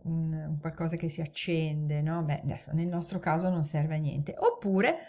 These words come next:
posso creare uno sfondo dietro la parola, anche questo potrebbe,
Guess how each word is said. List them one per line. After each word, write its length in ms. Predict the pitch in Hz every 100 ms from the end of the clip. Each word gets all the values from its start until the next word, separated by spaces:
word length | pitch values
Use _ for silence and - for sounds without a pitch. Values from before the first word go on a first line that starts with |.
| - - - _
posso 440 | 349 302 220 - 185
creare 600 | 240 240 196 165 156 -
uno 360 | 269 262 254 285
sfondo 960 | - - 240 196 185 185 190 208 277
dietro 480 | 285 330 151 147 185
la 140 | 170 165
parola, 580 | 165 160 147 151 151 - _ _ _
anche 280 | 247 214 233
questo 320 | 160 156 165
potrebbe, 680 | 175 170 156 156 165 151